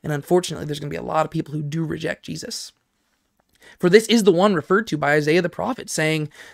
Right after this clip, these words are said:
"The voice of one crying in the wilderness, make ready the way of the Lord, make his path straight." Like I said, we're gonna go a lot more in depth into that particular verse in the weeks to come whenever we actually look at these prophecies more in depth. But for right now, you can see where this is heading. So let's move on.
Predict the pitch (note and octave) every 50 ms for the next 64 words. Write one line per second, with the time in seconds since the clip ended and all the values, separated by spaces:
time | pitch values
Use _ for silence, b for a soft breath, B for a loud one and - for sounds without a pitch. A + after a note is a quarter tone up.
0 | B _ E3 C#3 C#3+ D3+ D3+ - E3+ D#3+ E3 D#3+ - E3 E3 F3+ F#3 F#3 F3+ F3
1 | G3+ A#3 G#3+ D3+ - - D3+ D3+ D#3+ F3+ - D#3+ D#3+ D#3 F#3 G#3+ F#3+ D#3 D3+ D3
2 | E3 E3+ F3 D#3+ E3 D#3 E3 G3+ A#3+ A3 F3+ - D3+ D3+ D#3 E3 E3+ - - F#3
3 | E3+ - - - F3 E3+ E3+ - - - A3 A#3+ A#3+ - - - B B B B
4 | B B B E3+ G3 G3+ G#3 F#3 - F3+ D3+ C#3+ D#3+ F3 F#3+ G3+ F3 D#3+ D#3 D3+
5 | D3 D3 D3 D#3+ F3 F3+ - F3+ E3 D#3 D#3+ - E3+ F3 E3+ D#3 D#3 C#3+ D3 -
6 | - E3 D#3+ D#3 D#3 D3 D#3 E3 E3+ - - E3+ D#3+ D#3+ E3 - - D3 D3+ D3
7 | D3 D3+ D#3 E3+ F3 - - - - B B B B B - E3+ D#3+ D3+ D3 D#3+
8 | D#3 - - D#3 D3 - D#3 C#3 C#3 C#3+ D3 D3 C#3+ C#3 D3 D3 D3 C#3+ C#3 -
9 | D3 D3 D3 C#3 - - B2+ - - C#3+ D#3 D#3 D3+ D#3 D3 D3 D3 D3 D#3+ D#3
10 | D3+ - - - - _ _ B B B B _ G3 F3 F3 F3+ G#3 B3+ C4 A#3
11 | F3+ E3+ D#3 D3+ D3 D3 D#3 - _ _ _ _ _ _ E3+ D#3+ D#3 D#3+ - E3
12 | D#3 D3+ D3 C#3+ C#3 C#3+ - D3 - - D#3+ - E3 F3+ F3+ - F3 D#3 D3+ -
13 | B3+ - F#3+